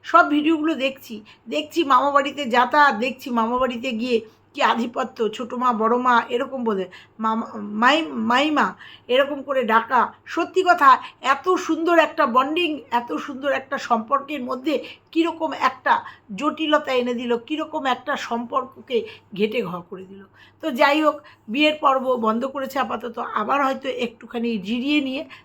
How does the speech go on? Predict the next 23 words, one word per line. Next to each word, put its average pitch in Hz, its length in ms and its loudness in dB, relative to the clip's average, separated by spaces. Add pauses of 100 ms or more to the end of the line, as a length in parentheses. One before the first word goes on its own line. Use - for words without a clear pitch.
(120)
তারপরে 226 340 -2
আবার 247 320 0
দেবে। 202 220 -4 (360)
কালকে, 277 560 -2 (260)
আহ, 233 180 -4
তোমরা 254 240 -2
ভিডিও 240 340 -2
দেখেছো। 254 420 -6 (100)
একটা 277 280 -8
কথা 277 240 0
বলি, 269 240 -6 (260)
নতুন 302 440 0
বউ 277 220 2
এসছে, 214 380 -4 (320)
মা 277 280 4
নয় 330 220 2
পারে 226 300 0
না 214 120 -4
কিছু। 214 360 -16 (460)
আগস্ট, 247 520 -2
এটা 233 180 -8
সেপ্টেম্বর, 247 640 -2 (440)
আহ, 214 280 -2